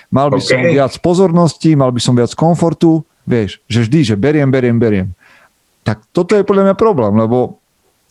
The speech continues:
Speaker 1: tá téma by potom mala byť od správneho muža, by mala byť za mňa tá téma o tom, že ja potre-, ja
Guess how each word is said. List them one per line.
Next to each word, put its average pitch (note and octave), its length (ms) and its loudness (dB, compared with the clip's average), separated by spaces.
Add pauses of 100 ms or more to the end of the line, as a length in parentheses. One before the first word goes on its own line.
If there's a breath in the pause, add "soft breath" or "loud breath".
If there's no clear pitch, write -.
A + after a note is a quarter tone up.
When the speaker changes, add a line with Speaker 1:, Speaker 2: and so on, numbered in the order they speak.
Speaker 1:
tá - 140 -6
téma C#3 320 -2
by B2 100 0
potom C3 240 -2
mala C3 220 2
byť C3 340 -4
od A#2 160 -4
správneho C#3 500 0
muža, G2+ 480 0
by A#2 140 0
mala C3+ 220 2
byť A2 240 -4
za G#2 260 -4
mňa A2 220 2
tá G#2 160 -4
téma G#2 320 -2
o F#2+ 140 -8
tom, D3 260 -2
že A2 240 -4 (680 loud breath)
ja G#2 220 0
potre-, C3 400 -4
ja A#2+ 160 0